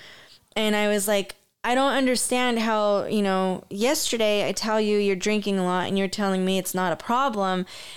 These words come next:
And then today you're telling me you, your problem is so bad that you have to completely stop drinking because you don't know how to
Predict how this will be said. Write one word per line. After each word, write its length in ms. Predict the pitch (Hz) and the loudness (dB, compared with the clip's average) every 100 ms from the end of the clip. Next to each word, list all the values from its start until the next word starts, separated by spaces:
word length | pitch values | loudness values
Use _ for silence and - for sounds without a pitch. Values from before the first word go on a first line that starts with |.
| - | -6
And 160 | 214 214 | 0 0
then 220 | 208 196 | 2 0
today 920 | - 214 185 185 220 262 262 220 196 | 0 -2 -2 -2 0 2 2 2 0
you're 200 | 190 214 | 0 0
telling 380 | 208 226 214 208 | 0 0 0 2
me 180 | 202 202 | 0 0
you, 340 | 208 214 180 220 | 2 2 0 0
your 160 | 226 | -2
problem 420 | - 226 220 208 | 0 -2 0 0
is 100 | 185 | 0
so 480 | 175 - - 262 320 | -2 -2 0 2 2
bad 440 | 233 185 170 170 - - - | 2 0 0 -4 -6 -14 -6
that 80 | 202 | -2
you 200 | 226 247 | 0 2
have 240 | 226 233 | 0 0
to 100 | 247 | -2
completely 520 | 240 220 202 208 - 202 | -2 -2 0 0 0 -2
stop 300 | - 190 185 | 0 -2 -2
drinking 420 | 202 196 180 180 | -2 -2 -2 -2
because 340 | 180 202 180 - - - | -2 -2 -4 -8 -20 -6
you 300 | 196 214 233 | 0 2 2
don't 240 | 208 170 | 2 2
know 100 | 196 | 0
how 260 | 185 190 185 | 0 0 2
to 300 | 180 160 | 2 0